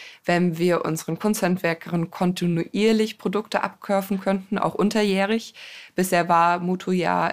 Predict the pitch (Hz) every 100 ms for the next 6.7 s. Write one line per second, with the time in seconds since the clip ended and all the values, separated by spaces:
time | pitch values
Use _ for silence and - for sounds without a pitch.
0 | - 170 170 170 175 - 175 180 175 156
1 | - 180 202 202 190 - - - 185 190
2 | 185 - 160 165 180 196 - 185 185 -
3 | - - - - 165 - 170 170 - 180
4 | 165 - 170 165 165 160 160 160 160 -
5 | 165 165 175 170 160 175 151 160 151 151
6 | - 147 147 156 143 - 147